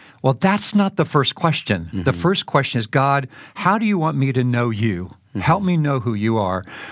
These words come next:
Speaker 1: And so I think the first thing, and what I try to do is in my devotion reading in the morning, it, that's the first question. "God, what, what am I supposed to know about you?" And carry that thought. For instance,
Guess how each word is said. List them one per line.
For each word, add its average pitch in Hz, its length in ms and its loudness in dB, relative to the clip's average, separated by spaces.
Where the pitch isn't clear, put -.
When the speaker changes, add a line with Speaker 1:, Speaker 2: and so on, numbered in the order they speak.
Speaker 1:
And 147 140 4
so 160 200 2
I 151 100 2
think 185 360 -2
the 135 80 0
first 185 380 0
thing, 123 260 2
and 117 100 -2
what 139 100 2
I 170 120 2
try 170 180 0
to 170 100 -2
do 104 360 -2
is 123 320 0
in 127 200 0
my 127 300 2
devotion 127 400 2
reading 131 120 2
in 139 60 0
the 135 40 0
morning, 110 480 -2
it, - 240 -4
that's - 220 0
the 131 80 -4
first - 260 -2
question. 107 400 -2
"God, 107 240 2
what, 131 240 0
what 131 120 2
am 160 100 2
I 147 80 0
supposed - 300 -4
to 117 40 0
know 113 220 0
about 101 240 -2
you?" 101 160 -4
And 113 180 -2
carry 127 360 0
that 95 180 -2
thought. - 200 0
For 170 220 4
instance, 147 600 -2